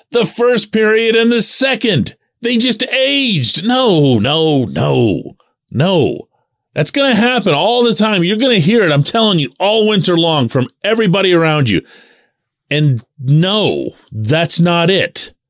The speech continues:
Instead, what's it is that they did, the Penguins did, all kinds of dumb things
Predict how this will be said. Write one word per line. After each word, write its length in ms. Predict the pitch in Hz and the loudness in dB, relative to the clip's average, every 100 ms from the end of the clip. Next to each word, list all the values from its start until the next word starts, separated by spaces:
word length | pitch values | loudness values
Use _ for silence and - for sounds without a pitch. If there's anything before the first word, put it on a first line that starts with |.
| _ _ _ _ _ _ _ _ | _ _ _ _ _ _ _ _
Instead, 840 | 147 180 156 - - 233 226 131 135 | -2 0 0 -2 -2 0 0 0 0
what's 360 | 135 185 - - | 0 0 -2 -4
it 240 | 247 226 | -2 -2
is 180 | - 131 | -2 0
that 180 | 143 - | -2 -2
they 240 | 175 202 - | -2 -2 -4
did, 320 | - 127 107 156 | -4 0 2 0
the 180 | 165 | 0
Penguins 460 | 151 - 220 185 120 | -4 -2 0 2 0
did, 260 | 101 104 - - - - - | 0 -2 -4 -12 -20 -20 -6
all 520 | 269 240 185 82 - _ _ - | -2 0 0 -4 -8 _ _ -12
kinds 580 | - - 240 247 175 - | -8 -4 -2 0 0 0
of 160 | 65 - _ - | -6 -14 _ -4
dumb 440 | 190 220 190 110 | -2 0 2 0
things 580 | - - 208 143 80 - | -4 -2 -2 0 -2 -6